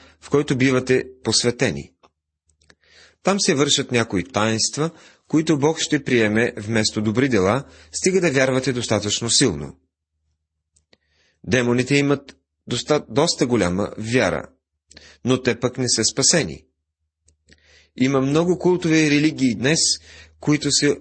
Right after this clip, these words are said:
управляват от демони. За тези хора вярата е като фетиш или талисман, който окачват на врата или носят в джоба си. Но това не е вяра. Спърджън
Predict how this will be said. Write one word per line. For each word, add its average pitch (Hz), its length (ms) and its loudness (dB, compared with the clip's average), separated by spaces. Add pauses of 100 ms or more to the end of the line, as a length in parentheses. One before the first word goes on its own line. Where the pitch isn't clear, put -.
управляват 110 960 -2
от 117 180 -6
демони. 92 480 -4 (1300)
За 135 140 0
тези 160 240 2
хора 165 260 2
вярата 143 360 2
е 143 40 -2
като 139 260 -2
фетиш 143 560 -2
или 135 260 2
талисман, 131 640 0 (320)
който 143 380 0
окачват 135 580 -2
на 113 80 0
врата 101 420 0
или 123 200 0
носят 107 440 -2
в 104 220 -2
джоба 98 300 -2
си. - 300 -4 (1300)
Но 87 100 -2
това 87 240 0
не 92 180 2
е 117 40 0
вяра. 90 320 -4 (1200)
Спърджън 117 460 0